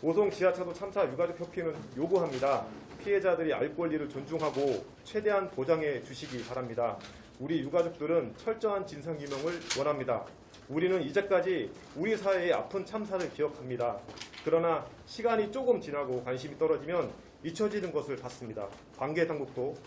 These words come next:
사정 당국도 철저한 진상 규명을 하-, 하겠다고 했지만 언제나 용두사미로 끝나고 결국 일선 담당자만 처벌하는 무책임한 모습을 봤습니다. 우리는 사회가 한 단계 앞으로 나아가기 위해서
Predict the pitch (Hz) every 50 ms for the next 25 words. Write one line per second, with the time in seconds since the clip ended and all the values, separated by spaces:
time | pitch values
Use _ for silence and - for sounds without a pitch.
0 | - - - - - - 233 226 233 220 208 208 190 180 180 - - 190 175 139
1 | - - - 233 233 233 - 220 214 214 202 - 147 151 - 175 170 160 160 156
2 | 156 156 160 147 151 147 139 143 - - 185 185 196 - - 160 165 160 165 151
3 | 165 - - 156 160 170 156 120 110 - - - - - - 139 160 165 170 180
4 | 160 151 151 151 - - - - - - - 139 151 175 180 190 - 170 165 160
5 | 165 151 147 - 160 143 139 135 131 143 143 123 101 - - - 135 139 147 156
6 | 143 147 151 180 170 - 202 196 190 185 - - 127 135 - 170 160 151 156 147
7 | 151 147 147 - - 196 196 185 180 170 160 - - - - - 180 190 190 165
8 | 123 123 123 - 170 151 156 147 143 131 120 127 127 143 147 127 113 - - -
9 | - 135 123 120 120 123 120 - - - - - - - - - - - - 131
10 | 160 185 196 202 208 190 135 - - - - - - - - - - 202 214 214
11 | 208 190 196 185 185 214 214 214 214 208 196 - - - - - 175 175 165 135
12 | 135 147 160 160 165 156 156 165 139 127 135 143 135 - 165 151 123 107 -